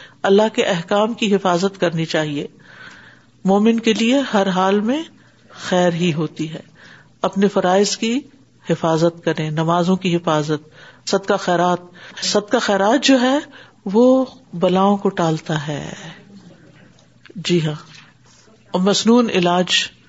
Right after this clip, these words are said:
اور حفاظتی تدابیر اختیار کریں۔ قرآن سے علاج، صبح و شام کی دعائیں، خاص طور پر عافیت کی دعا، سورۃ البقرہ کی آخری دو آیات،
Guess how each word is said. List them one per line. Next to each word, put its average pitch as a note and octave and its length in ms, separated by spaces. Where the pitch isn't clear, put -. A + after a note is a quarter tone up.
اور F3 480
حفاظتی F3+ 460
تدابیر F3 480
اختیار F3+ 420
کریں۔ F3+ 260
قرآن F#3+ 400
سے G3 220
علاج، F3 340
صبح G3 220
و - 40
شام F3+ 300
کی F3+ 120
دعائیں، E3 400
خاص F#3 260
طور F#3+ 160
پر F#3+ 160
عافیت G3 420
کی F#3+ 120
دعا، D#3+ 260
سورۃ G#3 340
البقرہ F#3+ 420
کی F#3+ 240
آخری F3+ 300
دو F3+ 180
آیات، E3+ 380